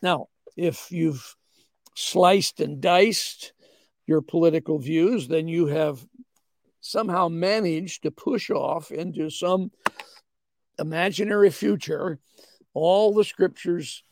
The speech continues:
that have to do with that particular prophecy when Jesus came the first time. Then along comes Revelation. And again, we take what was written to the church in that hour. Now, how about this verse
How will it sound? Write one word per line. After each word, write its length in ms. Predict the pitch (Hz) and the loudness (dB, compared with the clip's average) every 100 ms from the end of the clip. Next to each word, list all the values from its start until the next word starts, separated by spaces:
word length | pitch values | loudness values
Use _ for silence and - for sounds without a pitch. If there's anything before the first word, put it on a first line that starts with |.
| _ - | _ -6
that 140 | 151 | -4
have 240 | 139 165 - | -2 -4 -4
to 100 | 156 | -10
do 300 | 127 143 165 | -8 -4 -2
with 520 | 170 139 139 165 127 _ _ _ _ _ | -2 -2 0 0 -2 _ _ _ _ _
that 340 | 160 170 - | -4 -4 -4
particular 500 | 180 160 156 135 185 | -10 -6 -8 -4 -4
prophecy 720 | - 214 226 254 - 156 - - _ _ _ - | -2 -4 -4 -4 -6 -6 -8 -10 _ _ _ -6
when 240 | 151 147 | -4 -4
Jesus 420 | 131 147 135 143 | -6 -8 -8 -10
came 280 | - 156 139 | -6 -6 -4
the 80 | 135 | -6
first 360 | - 185 - | -4 -4 -4
time. 280 | - - 123 - _ _ _ - _ | -10 -10 -12 -16 _ _ _ -20 _
Then 320 | 185 226 190 165 _ _ _ - | 2 2 2 -6 _ _ _ -8
along 360 | 151 151 170 | -4 -2 -2
comes 300 | - 190 175 | 0 0 2
Revelation. 680 | 175 180 180 185 202 - 131 | 4 4 6 2 2 -2 -10
And 160 | 135 165 | -8 -6
again, 540 | 170 220 269 180 143 | -4 2 2 2 -2
we 120 | 143 | -8
take 400 | 143 165 170 - _ _ | -6 -4 -4 -4 _ _
what 180 | 170 170 | 2 2
was 180 | 175 139 | -2 6
written 380 | 196 220 269 - | 8 8 4 -2
to 140 | 208 | -2
the 140 | 190 | -2
church 500 | - - 185 175 - - | -4 -2 0 -2 -6 -8
in 220 | 151 143 | -6 -2
that 260 | 165 185 - | 0 0 0
hour. 460 | 170 160 - - - _ _ _ _ - - _ _ - | -2 -2 -2 -8 -16 _ _ _ _ -20 -20 _ _ -6
Now, 220 | 156 - _ _ _ _ _ _ _ _ _ _ _ _ | -4 -6 _ _ _ _ _ _ _ _ _ _ _ _
how 100 | 165 | -6
about 200 | 240 175 | -2 -2
this 200 | 196 156 | 0 -2
verse 460 | - 143 87 - - | -2 -10 -8 -10 -12